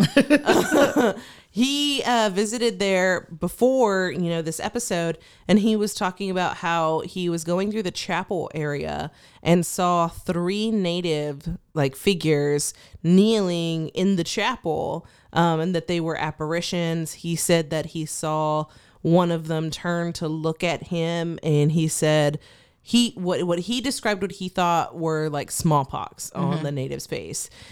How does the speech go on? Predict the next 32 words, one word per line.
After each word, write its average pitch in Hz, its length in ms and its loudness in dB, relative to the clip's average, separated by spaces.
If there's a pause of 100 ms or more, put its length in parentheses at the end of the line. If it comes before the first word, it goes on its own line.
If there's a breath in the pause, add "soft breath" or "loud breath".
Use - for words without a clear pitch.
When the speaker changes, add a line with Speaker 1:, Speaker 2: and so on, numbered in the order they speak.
(200 loud breath)
Speaker 1:
And, 147 680 0
um, 143 540 0
they 165 120 6
made 160 200 4
eye 165 180 -4
contact, 160 540 -6
and 147 100 0
then 156 120 0
he 147 120 0
disappeared. - 720 -6
The 156 80 0
native 151 280 -2
disappeared. - 580 -8 (840 loud breath)
Speaker 2:
That's 214 200 -4
Speaker 1:
So, 254 160 4
Speaker 2:
brutal. 127 240 -6 (160)
Speaker 1:
yeah. 190 300 4
So, 196 160 -4
and 226 200 4
of 240 100 -4
course, 233 340 2
immediately 196 600 0
Zach 165 480 -2
sets - 280 -4
an 151 180 -8
X, - 600 -4 (420 loud breath)
uh, 156 200 2
for 151 380 -2
an 139 80 -6
X 135 260 -8
cam 143 340 -2
later 139 400 0